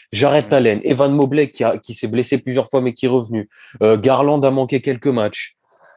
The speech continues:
Speaker 1: Euh, ils, ils ont chopé Caris LeVert qui a fait, euh, un, un bon début de Cleveland, puis là qui rentre un peu dans le rang, j'ai l'impression, il sort moins du lot, mais enfin voilà, enfin, c'est,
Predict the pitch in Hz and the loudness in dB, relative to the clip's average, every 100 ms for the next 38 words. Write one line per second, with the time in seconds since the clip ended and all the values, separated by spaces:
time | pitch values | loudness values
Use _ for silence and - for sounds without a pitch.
0 | _ _ 107 110 110 107 101 101 98 87 | _ _ 0 2 4 4 4 4 2 0
1 | 123 127 127 139 147 127 143 156 143 - | 2 2 0 -2 -4 -4 -2 -2 -4 -2
2 | 147 151 139 - 131 - 139 139 131 123 | 0 0 -2 -6 -6 0 2 4 4 4
3 | 117 123 120 120 110 123 123 139 139 135 | 2 2 2 2 0 -2 -4 -8 -8 -8
4 | 135 - 147 123 143 139 - 117 120 123 | -10 -6 -4 2 2 2 0 2 2 0
5 | 113 113 117 120 123 131 147 120 113 120 | -2 -2 -4 0 2 2 2 -2 -6 -6
6 | 107 135 107 104 110 120 131 127 92 101 | -4 -4 -2 -2 -2 2 2 0 -4 0
7 | 113 123 117 - - | 2 2 0 -6 -10